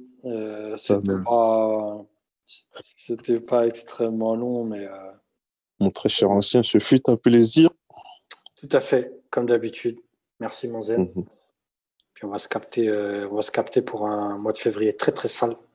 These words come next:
Speaker 1: Très, très sale.
Speaker 2: Ouais.
Speaker 1: Même s'il y a des petits
Speaker 2: Ouais,
Speaker 1: avis avant.
Speaker 2: préparez-vous. Préparez-vous.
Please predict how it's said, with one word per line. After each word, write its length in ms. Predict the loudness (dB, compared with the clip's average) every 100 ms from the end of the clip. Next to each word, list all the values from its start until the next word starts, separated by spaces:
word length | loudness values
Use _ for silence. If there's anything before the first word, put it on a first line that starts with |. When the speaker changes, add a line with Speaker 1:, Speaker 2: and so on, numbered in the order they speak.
| _ _ _ _ _ _ _
Speaker 1:
Très, 160 | 0 0
très 160 | 0
sale. 200 | -10 -4
Speaker 2:
Ouais. 300 | -2 0 -2 -6 _ _ _ _ -6
Speaker 1:
Même 100 | -2
s'il 100 | -2
y 40 |
a 20 |
des 100 | -2
petits 240 | -4 -2 2
Speaker 2:
Ouais, 60 |
Speaker 1:
avis 200 | 2 4
avant. 280 | 2 4 2 2
Speaker 2:
préparez-vous. 260 | -4 -4 -8 _ _ _ _ -20 _ _ _ _ _ _ _ _ _ -20 -10
Préparez-vous. 720 | -8 0 4 6 6 6 4